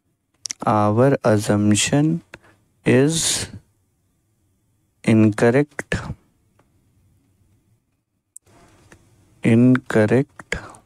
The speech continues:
thus root three is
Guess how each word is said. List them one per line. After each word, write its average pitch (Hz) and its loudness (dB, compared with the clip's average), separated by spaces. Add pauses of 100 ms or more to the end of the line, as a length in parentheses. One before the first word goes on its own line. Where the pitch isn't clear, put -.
(1300)
thus 110 0 (2000)
root 113 2
three 135 0 (2000)
is 131 -2